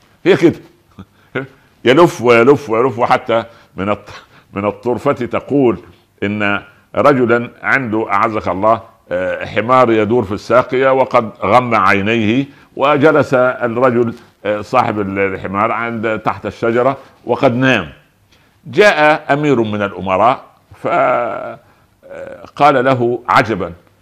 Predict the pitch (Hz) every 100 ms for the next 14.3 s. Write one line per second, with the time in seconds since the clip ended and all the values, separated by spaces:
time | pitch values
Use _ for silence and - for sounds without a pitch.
0 | _ _ _ _ _ _ - 90 87 -
1 | - 151 131 92 - - - 101 95 98
2 | 123 - 101 95 87 78 87 104 120 101
3 | 87 113 104 82 65 _ _ _ _ _
4 | 87 95 92 131 117 90 92 90 110 95
5 | _ _ _ _ _ _ _ - - -
6 | 170 147 147 139 151 170 143 127 135 165
7 | 156 160 160 156 143 123 131 151 156 147
8 | 117 117 101 117 139 110 - - _ _
9 | _ _ - 90 98 98 95 95 98 95
10 | 95 98 98 101 107 127 - 98 80 73
11 | - _ _ 98 113 147 131 107 131 113
12 | - - - 107 104 107 98 98 90 -
13 | _ _ _ _ - 110 131 117 139 135
14 | 127 -